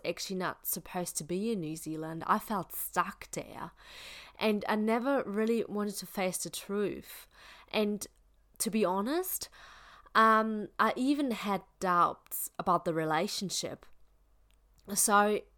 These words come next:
it was actually one of the best things that could have ever happened to me. Anyway,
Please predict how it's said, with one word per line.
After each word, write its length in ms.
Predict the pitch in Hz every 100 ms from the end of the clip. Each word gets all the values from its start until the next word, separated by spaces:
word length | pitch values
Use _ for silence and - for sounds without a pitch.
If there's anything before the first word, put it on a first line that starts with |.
| _
it 140 | 247 214
was 300 | 269 285 240
actually 440 | 214 196 - 202 180
one 200 | 185 190
of 120 | 180
the 80 | -
best 360 | 180 175 -
things 560 | - 170 160 165 - - _ _ _ _ _
that 260 | 196 190 -
could 180 | 202
have 160 | 202 -
ever 180 | - 185
happened 540 | 170 196 208 190 160 -
to 140 | 175
me. 360 | 151 - 185 - _ _ _ _ _ _ - - - - - - - _ _ _ _ _ _ _ _ _ _
Anyway, 640 | 262 262 220 180 170 175